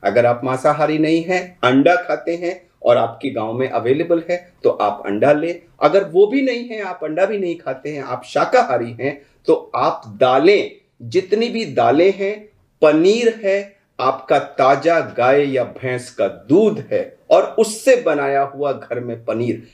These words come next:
यह सबसे अच्छा सोर्स है आपके लिए। चिकनाई वाली चीजें कम लें, मीठी चीजें कम लें, प्रोटीन ज्यादा मिलें। जो लोगों को बीड़ी या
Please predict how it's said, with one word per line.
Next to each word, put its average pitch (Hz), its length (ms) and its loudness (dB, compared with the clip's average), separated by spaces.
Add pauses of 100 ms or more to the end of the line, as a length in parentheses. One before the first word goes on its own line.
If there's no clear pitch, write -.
यह 170 600 0
सबसे - 480 0
अच्छा - 420 -4
सोर्स 101 560 -4
है 120 80 0 (280)
आपके - 360 -2
लिए। 98 220 -6 (200)
चिकनाई 214 420 4
वाली 160 240 0
चीजें 135 400 -10
कम 160 220 -8
लें, 233 280 -4 (200)
मीठी 208 420 0
चीजें 135 400 -4
कम 117 240 -4
लें, 147 220 -2 (200)
प्रोटीन 120 420 0
ज्यादा 104 280 0
मिलें। 104 340 -4 (180)
जो 165 240 6
लोगों 185 340 2
को 180 300 0
बीड़ी 156 680 0
या 143 80 4